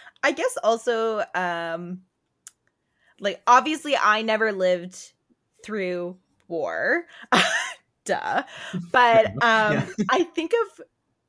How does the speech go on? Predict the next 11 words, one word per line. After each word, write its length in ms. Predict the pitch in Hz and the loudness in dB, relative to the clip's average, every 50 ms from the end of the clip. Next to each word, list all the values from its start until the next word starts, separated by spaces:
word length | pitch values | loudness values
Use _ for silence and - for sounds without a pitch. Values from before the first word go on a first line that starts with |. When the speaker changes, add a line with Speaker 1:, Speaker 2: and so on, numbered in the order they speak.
| _ _ _ | _ _ _
Speaker 1:
like, 260 | - 247 247 220 - _ _ _ _ _ _ _ _ _ _ _ _ _ _ _ _ _ _ _ | 0 0 0 -2 -8 _ _ _ _ _ _ _ _ _ _ _ _ _ _ _ _ _ _ _
it's 200 | - 254 254 - | 4 4 4 2
based 480 | - _ - 254 240 262 320 - - - | -10 _ 2 2 2 2 0 -4 -2 2
on 240 | 392 370 381 392 392 403 | 4 4 4 4 2 0
an 120 | 392 320 240 - _ | -2 -4 -6 0 _
autobiography, 1080 | 208 220 220 226 220 240 233 208 190 185 185 185 196 196 208 - - 220 208 208 208 196 - | 4 4 4 4 4 4 4 4 4 2 2 0 -4 -8 -8 -8 -10 -12 -10 -8 -8 -4 0
or 140 | 185 214 214 | 2 2 2
it's 160 | 208 214 - | 2 0 -4
based 300 | - - 226 233 - - | -4 -2 -2 -2 -2 -2
on 120 | 311 311 349 | -2 2 2
a, 240 | 320 320 302 - | 2 2 2 0